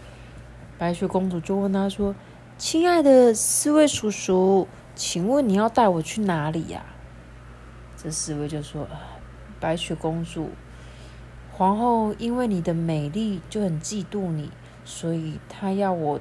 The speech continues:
带你来森林里把你给杀了。”白雪公主就说：“哈？母后要杀我？”侍卫就说：“对啊，但我怎么忍心杀你呢？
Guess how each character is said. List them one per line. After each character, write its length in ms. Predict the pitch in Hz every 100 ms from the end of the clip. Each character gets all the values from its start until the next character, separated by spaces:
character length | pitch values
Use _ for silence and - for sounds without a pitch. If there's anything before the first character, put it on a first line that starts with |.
| -
带 140 | 214
你 160 | 175 165
来 180 | 151 156
森 340 | - 196 185
林 160 | 185 175
里 160 | 170 -
把 160 | 156 170
你 100 | 190
给 140 | 165
杀 460 | - - 190 185 190
了。” 180 | 196 - - - - - - - - - - - - - - - -
白 120 | 196 214
雪 120 | 226
公 180 | 240 233
主 100 | 247
就 40 |
说 140 | 269 269
：“哈？ 400 | 285 302 339 - - - - - - - - -
母 240 | 247 254 254
后 240 | 339 349
要 200 | 349 339
杀 400 | - 339 320 339
我？” 600 | 330 330 302 254 208 - - - - - - - - - - - - -
侍 260 | - 220
卫 80 | 226
就 140 | 214
说 180 | 208 208 202 214
：“对 220 | 202 185
啊， 180 | 175 175
但 240 | 220 196
我 80 | 185
怎 140 | 185 170
么 120 | 160
忍 220 | 165 160
心 260 | 156 208 202
杀 340 | - 190 190
你 220 | 190 175
呢？ 280 | 160 160